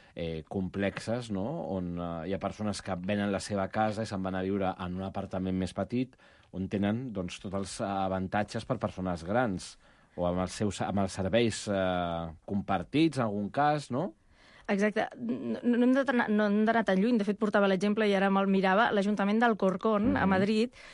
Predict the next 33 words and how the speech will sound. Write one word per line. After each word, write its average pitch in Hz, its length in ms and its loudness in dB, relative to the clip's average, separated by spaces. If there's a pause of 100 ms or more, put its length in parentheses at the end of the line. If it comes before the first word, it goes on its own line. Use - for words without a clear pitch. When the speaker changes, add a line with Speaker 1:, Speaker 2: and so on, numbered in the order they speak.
(100)
Speaker 2:
ha 202 100 2
creat 220 340 4
un 214 160 4
plan 226 180 4
que 226 100 -2
es 190 60 -2
diu 214 100 2
el 196 120 2
Plan 202 180 4
Permuta, 208 540 2 (440)
que 233 80 2
ofereix 214 400 4
la 233 100 2
possibilitat 214 520 2
a 196 60 0
persones 214 420 2
de 202 60 2
m-, 190 220 2
més 220 220 4
grans 226 260 2
de 226 80 0
setanta 214 380 0
anys 190 240 -2
o 233 200 4 (240)
amb 202 180 4
alguna 214 320 4
discapacitat 196 920 0 (180)
de 226 160 4
poder 214 340 4
canviar 202 520 4 (100)
el 185 280 2
seu 185 260 2
pis, 269 440 -2